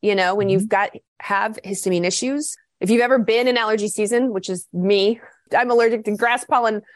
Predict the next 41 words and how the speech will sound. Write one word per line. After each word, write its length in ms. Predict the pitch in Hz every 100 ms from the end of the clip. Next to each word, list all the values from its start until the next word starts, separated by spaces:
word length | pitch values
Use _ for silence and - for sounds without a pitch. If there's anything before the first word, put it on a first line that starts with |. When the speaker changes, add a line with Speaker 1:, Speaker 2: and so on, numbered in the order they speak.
| _ _ _
Speaker 1:
mold, 380 | 226 233 233 226
trees, 380 | - 247 233 220
dust, 340 | 226 233 -
all 140 | 220 214
the 60 |
things. 360 | 196 359 285 247
And, 300 | 233 226 214
like, 320 | 226 208 202 202
my 160 | 226
face 240 | 277 254 247
is 260 | 196 185 -
puffy, 480 | - 311 311 226 170
my 240 | 175 180
under 240 | - 226 -
eyes, 460 | 214 202 196 185 -
like, 160 | 190
you 60 | 196
can 160 | 190
barely 260 | 185 208 202
see 240 | 190 269
my 180 | 294 190
eyes. 220 | 175 170
They 140 | 170 175
puff 260 | - 175
up 140 | 170 165
so 160 | 175
much. 340 | 170 170 - - - - _ _
So 140 | - 240
imagine 340 | 233 240 247
the 60 | 202
rest 340 | 185 196 -
of 140 | 185 170
my 160 | 165
body. 480 | 165 175 175 151 160 -
And 140 | 165
then 300 | 165 160 160 -
if 160 | 170
I'm 320 | 165 156 156 175
not 200 | 180 -
careful 360 | 190 175 160
or, 240 | 160 156